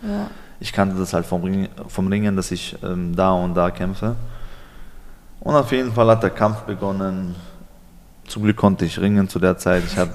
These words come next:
Speaker 1: <laughs>
Speaker 2: quasi so ringerisch dann, ich hab mich im Stand eigentlich auch gar nicht so schlecht getan, für das er so mein erster Kampf war. Und ja, hab ich den Kampf gewonnen.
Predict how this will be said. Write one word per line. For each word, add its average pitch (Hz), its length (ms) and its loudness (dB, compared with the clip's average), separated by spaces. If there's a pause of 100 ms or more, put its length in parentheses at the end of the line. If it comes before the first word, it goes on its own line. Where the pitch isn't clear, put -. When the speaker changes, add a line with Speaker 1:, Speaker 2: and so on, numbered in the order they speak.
(120)
Speaker 1:
<laughs> - 120 -16
Speaker 2:
quasi 92 300 2
so 87 220 -2 (100)
ringerisch 92 560 0
dann, 85 240 -6 (540)
ich 131 60 -2
hab 143 100 6
mich 175 80 6
im 139 100 2
Stand 147 280 2
eigentlich 143 280 -2
auch - 220 2
gar 107 100 0
nicht 104 140 0
so 95 100 -4
schlecht 104 320 -2
getan, 107 360 -2 (580)
für - 120 -8
das 101 180 4
er 95 80 2
so 92 120 0
mein 85 160 0
erster 101 300 -2
Kampf 120 340 -4
war. 113 220 -2 (1040)
Und 95 500 -4 (260)
ja, 90 280 2 (240)
hab 107 160 4
ich 107 60 6
den 98 120 4
Kampf 131 320 2
gewonnen. 120 560 2